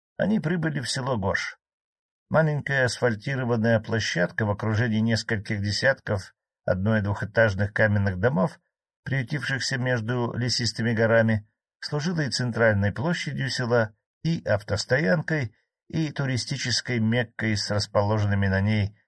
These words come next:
лавчонками и магазинчиками. На холме, куда проезд был перекрыт металлическими ограждениями, возвышался средневековый храм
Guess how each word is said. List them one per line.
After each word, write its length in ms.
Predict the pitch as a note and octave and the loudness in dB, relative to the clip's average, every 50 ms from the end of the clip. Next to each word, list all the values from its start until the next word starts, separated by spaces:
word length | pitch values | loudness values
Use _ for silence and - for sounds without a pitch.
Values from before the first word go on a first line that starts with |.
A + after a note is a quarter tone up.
| _ _ _ _ - | _ _ _ _ -4
лавчонками 800 | - G2+ G#2 A2 - - - C3 B2+ A2+ G#2+ - A#2+ A2 A2+ | -2 -2 -2 -2 -4 -4 -2 -2 -2 -2 -2 -2 -2 0 2
и 60 | A2+ G#2+ | 2 2
магазинчиками. 1000 | G#2+ G2+ F#2+ G2+ G2 F2+ G2 G2 F2 E2+ - - - - - - - - - _ _ _ _ _ _ _ _ _ _ _ _ - | 2 0 0 0 -2 0 0 -2 -2 -2 -4 -6 -6 -6 -10 -14 -14 -16 -20 _ _ _ _ _ _ _ _ _ _ _ _ -4
На 60 | C3 | -2
холме, 360 | A#2 - F#3 G3+ G#3+ A#3+ A3+ | 0 0 0 0 0 0 0
куда 500 | A3 - A2+ G#2 A2 A2 G#2+ G#2 G#2 G2 | 0 -2 0 2 4 6 6 8 6 4
проезд 420 | F#2 - G#2+ G#2+ G#2 G#2 G2+ F2+ F#2 | 4 2 0 2 2 0 0 -2 -2
был 200 | F2+ G#2 G2+ F#2 | -2 -2 -2 -2
перекрыт 560 | - A2+ G2+ G#2 G2+ - - G#2+ G#2+ G2+ - | -2 0 0 0 -2 -2 -4 -4 -4 -4 -4
металлическими 760 | G#2 F#2+ - G2+ G2 G2+ F2+ F#2+ F#2+ G2 - - G#2+ G2 G2+ | -2 0 0 0 0 -2 -2 -4 -6 -6 -6 -4 -2 0 2
ограждениями, 920 | G2+ G2 F#2+ G#2+ B2 B2 A#2 C#3 F3+ G#3+ G3+ D3+ G#2+ F#2+ F2+ E2 - - _ _ _ _ _ _ _ _ - | 2 2 2 0 0 0 -2 -4 -4 -2 0 0 0 0 -2 -4 -6 -10 _ _ _ _ _ _ _ _ -4
возвышался 720 | A2+ A#2 A2 A2+ C3 B2 - D3 C#3+ C3+ - - - B2+ | -4 -2 0 0 -2 0 2 2 2 2 0 -2 -2 -2
средневековый 800 | A2+ - A2+ A#2 A#2 A2 A2+ A2+ G#2+ G2+ - A2+ A2 A2 A2 G#2 | -2 -2 -2 -2 -2 0 0 2 0 0 0 0 0 0 0 0
храм 480 | - - A#2 A#2+ A2 F#2 D#2 D2+ - | 0 2 4 6 6 4 2 0 -8